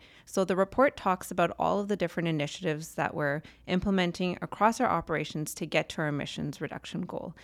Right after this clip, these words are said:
So this includes the trial of electric construction equipment. So in twenty twenty-two, we partnered with Volvo to trial an electric wheel loader.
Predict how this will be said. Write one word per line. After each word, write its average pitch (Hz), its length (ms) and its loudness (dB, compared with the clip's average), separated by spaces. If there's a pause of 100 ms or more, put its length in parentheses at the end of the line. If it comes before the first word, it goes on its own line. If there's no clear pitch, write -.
(300)
So - 160 -2
this 226 220 4
includes 202 480 2
the 180 120 0
trial 170 440 6
of 165 160 2
electric 165 420 -2
construction 175 500 -4
equipment. 202 520 0
So 170 160 0
in 156 100 0
twenty 190 300 0
twenty-two, 175 580 -2
we 165 140 0
partnered 170 560 -2
with 160 260 -2
Volvo 165 420 0
to - 140 -10
trial 160 400 0
an 151 140 -2
electric 147 500 -6
wheel 156 240 0
loader. 196 400 0